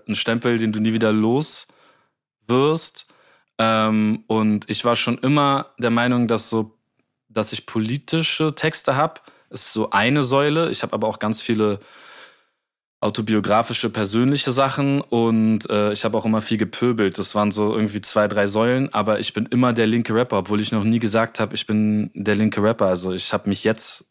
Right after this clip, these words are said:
für mich war das auch krass, dass wir das jetzt auf die linke Tour nennen, weil ich das selbst nie so pushen wollte, dass ich nur dieser linke Rapper bin,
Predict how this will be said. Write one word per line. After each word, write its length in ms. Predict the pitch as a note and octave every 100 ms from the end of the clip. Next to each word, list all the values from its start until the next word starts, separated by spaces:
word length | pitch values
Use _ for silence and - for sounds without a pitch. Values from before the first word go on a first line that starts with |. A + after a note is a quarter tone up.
| _
für 160 | -
mich 140 | G#2+ A#2+
war 100 | A2
das 140 | G#2+
auch 160 | A2 -
krass, 220 | A#2 A2
dass 180 | G2+ -
wir 80 | G#2+
das 140 | G#2
jetzt 180 | G#2 -
auf 140 | G#2
die 80 | -
linke 280 | G#2+ A2+ G#2+
Tour 200 | - A#2
nennen, 180 | A#2 G#2+
weil 140 | G2+
ich 160 | G2 -
das 160 | G#2+
selbst 280 | G#2+ - -
nie 60 | G#2+
so 320 | G2+ G2 F#2+ - - - - - _ _ _
pushen 260 | C3 -
wollte, 220 | G#2+ G#2+ G#2
dass 160 | G2
ich 140 | - A#2
nur 240 | A#2+ A#2+
dieser 240 | A2 A2
linke 240 | G#2 G#2 G2+
Rapper 260 | A2 G#2+
bin, 280 | F#2+ F#2 A#2